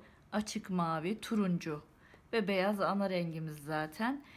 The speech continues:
Şimdi iplerimizi alalım. Aynı renkte yapmak isteyen arkadaşlar iplerimizi alalım, gelelim.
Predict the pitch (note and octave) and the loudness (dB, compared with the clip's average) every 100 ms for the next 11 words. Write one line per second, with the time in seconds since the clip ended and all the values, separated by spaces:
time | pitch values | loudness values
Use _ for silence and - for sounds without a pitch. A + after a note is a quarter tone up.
0 | - - - C#4 G#3 F3 B3 - A#3 G3+ | -20 -8 -2 2 0 0 -6 -2 0 2
1 | F#3 F3 F3 - F#3 G#3+ A3+ A#3 B3 C#4+ | 2 -2 -2 0 2 2 0 -2 -4 -4
2 | A3+ A#3+ A3 F#3+ F3+ F3 D#3+ E3+ E3+ D#3+ | 0 2 2 0 0 -2 -4 -4 -4 -8
3 | - - - D#3 D#3+ D#3+ D#3+ D#3+ E3 - | -10 -14 -8 -6 -4 -8 -8 -10 -10 -10
4 | - - E4 - F#3 F3+ E3 E3+ D#3 - | -10 -6 -6 -4 -4 -2 -4 -6 -8 -6
5 | A#3+ B3+ B3+ B3+ C#4+ - - - - G#3 | -6 -4 -2 -4 -6 -14 -20 -20 -10 -6
6 | E3+ C3 - | -6 -6 -12